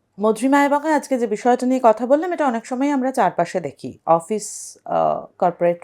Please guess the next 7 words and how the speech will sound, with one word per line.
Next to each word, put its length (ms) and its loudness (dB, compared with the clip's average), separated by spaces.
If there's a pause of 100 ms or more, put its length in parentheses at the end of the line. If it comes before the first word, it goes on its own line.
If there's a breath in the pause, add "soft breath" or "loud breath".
(100)
ওয়ার্ল্ড, 400 2 (680 loud breath)
আহ, 380 -8 (500)
কেউ 220 6
ব্যাংক 580 6
এমপ্লয়ি, 580 0
কেউ, 580 -4
আহ, 460 -2